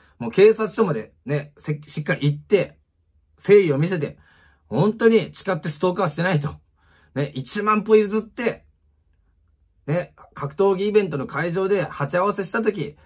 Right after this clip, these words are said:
まあ前にいたけど、それは別に和製のためじゃないっていうことも、まあ一生懸命ね、和製を待ってるわけで、あの、待ち伏せしてるわけじゃなくて、ね、あの、友達のために行ったし、友達と約束もあるし、こっちも配信が仕事なんで、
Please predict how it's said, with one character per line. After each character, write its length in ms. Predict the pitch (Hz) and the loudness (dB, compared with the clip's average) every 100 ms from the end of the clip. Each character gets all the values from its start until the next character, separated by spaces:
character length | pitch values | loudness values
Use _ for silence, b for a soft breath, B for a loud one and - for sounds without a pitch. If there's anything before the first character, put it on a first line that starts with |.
| b | b
ま 100 | 131 | -6
あ 40 | 131 | 0
前 260 | 156 208 | 0 0
に 80 | 170 | -2
い 60 | 120 | -2
た 100 | 220 | -2
け 80 | 202 | -2
ど、 80 | |
そ 140 | 127 139 | -2 0
れ 80 | 220 | 0
は 60 | |
別 120 | 220 | 0
に 60 | 160 | 0
和 160 | 170 - | -2 0
製 100 | 226 | -2
の 80 | |
た 100 | 139 | 0
め 80 | 156 | -2
じ 80 | 202 | 0
ゃ 40 | |
な 100 | 139 | 0
い 40 | 208 | -2
っ 60 | |
て 60 | 151 | -4
い 60 | 113 | -8
う 20 | |
こ 80 | 147 | -4
と 80 | |
も、 100 | 190 | 0
ま 100 | 151 | 0
あ 60 | 113 113 | -2 -8
一 100 | 123 | -10
生 140 | 139 | -4
懸 140 | 165 220 | 0 2
命 140 | 151 | 0
ね、 240 | 135 151 b b b - | -4 -6 b b b -6
和 160 | 175 | -4
製 180 | 214 196 | 2 2
を 60 | 165 143 - | 0 -6 -8
待 240 | 165 - | -6 -2
っ 60 | - | 2
て 60 | |
る 60 | 151 | 2
わ 100 | 156 | 2
け 100 | 151 | 0
で、 220 | 120 139 | -4 -6
あ 120 | 123 | -6
の、 260 | 123 127 123 | -8 -8 -6
待 160 | 127 127 | -6 -6
ち 60 | |
伏 100 | 170 | -6
せ 80 | 175 | -6
し 40 | |
て 60 | 170 | -2
る 60 | 202 | -2
わ 60 | |
け 40 | 214 | -2
じ 60 | |
ゃ 40 | 170 | -2
な 100 | 202 | -4
く 60 | |
て、 240 | 220 147 B B B B B B B - | -4 -6 B B B B B B B -6
ね、 220 | 175 156 - | -4 -4 -8
あ 160 | 123 | -10
の、 500 | 120 117 117 110 104 _ _ _ _ _ _ _ _ _ | -8 -6 -4 -6 -8 _ _ _ _ _ _ _ _ _
友 220 | 131 139 | -2 2
達 200 | 147 147 | 2 2
の 120 | 156 | 2
た 100 | 156 | 2
め 100 | 160 | 0
に 60 | 196 | 0
行 60 | 156 | 0
っ 20 | |
た 120 | 180 | 0
し、 20 | |
友 160 | 165 160 | 2 0
達 160 | 165 170 | 0 -2
と 60 | |
約 120 | 165 | -4
束 160 | 170 185 | -4 -2
も 100 | 190 | 0
あ 60 | 233 | 2
る 100 | 226 | 0
し、 120 | 151 | -2
こ 120 | 143 | -4
っ 20 | |
ち 100 | 147 | -2
も 80 | 180 | -2
配 260 | 156 175 180 | 0 0 0
信 160 | 190 | -4
が 100 | 190 | -6
仕 120 | 175 | -4
事 220 | 156 190 226 | -4 -2 0
な 100 | 240 | 0
ん 80 | |
で、 340 | 196 196 - | 0 0 -2